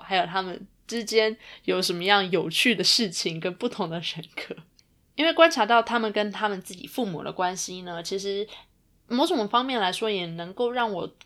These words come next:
更了解我的朋友本身哦。那其实外国人的话很少，比较少啦，我觉得会把自己家庭的关系说给别人听。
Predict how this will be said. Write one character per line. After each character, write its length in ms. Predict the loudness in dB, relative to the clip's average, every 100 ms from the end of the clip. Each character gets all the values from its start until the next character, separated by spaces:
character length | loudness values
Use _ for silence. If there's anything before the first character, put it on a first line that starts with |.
| 0
更 240 | 2 2
了 260 | -2 -4 -6
解 320 | -4 -6 -8 -14
我 200 | -10 -10 -8 -2
的 180 | -2 -2
朋 360 | -6 -6 -2
友 240 | 0 0 -2 -2
本 240 | 2 2 0
身 320 | 0 0 0
哦。 120 | -2
那 160 | 0 0
其 160 | 0 -4
实 80 |
外 180 | 4 4
国 220 | 4 0
人 100 | 0
的 80 | -2
话 240 | 0 0 0 -12 -10
很 320 | -4 -4 -2
少， 340 | 0 4 4
比 140 | 4 6
较 100 | 6
少 300 | 6 0 0
啦， 180 | 0 0
我 80 | -2
觉 180 | -6 -4
得 200 | -4 -6 -12 -20 _
会 380 | 2 6 6
把 260 | 4 0 -2
自 200 | -2 -4
己 260 | -4 -10 0
家 220 | 4 4
庭 160 | 2
的 100 | -8
关 260 | -4 -4 -4
系 380 | -6 -8 -8 -6
说 220 | -2 0
给 160 | -2 -2
别 160 | -4
人 160 | -4 -6
听。 320 | -8 -8